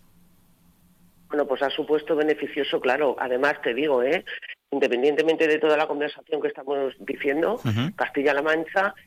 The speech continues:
Speaker 1: es una de las mejores comunidades autónomas por la apuesta de la agricultura en España. Eso lo tengo clarísimo. Yo llevo aquí muchos años y,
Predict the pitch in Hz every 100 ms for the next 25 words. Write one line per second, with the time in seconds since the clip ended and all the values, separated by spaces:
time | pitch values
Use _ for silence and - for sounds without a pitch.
0 | _ 151 - 165 170 175 185 - 156 143
1 | 135 139 - 196 160 - 139 135 131 143
2 | 147 139 135 147 160 175 131 - - -
3 | - - 151 135 131 113 139 - 147 -
4 | 143 147 135 139 135 131 120 156 160 208
5 | 294 - _ - 117 - 151 143 120 -
6 | _ - - 143 139 143 156 151 131 156
7 | 139 139 151 151 156 147 175 170 165 185
8 | 160 - 131 131 127 - _ _ _ -
9 | 143 127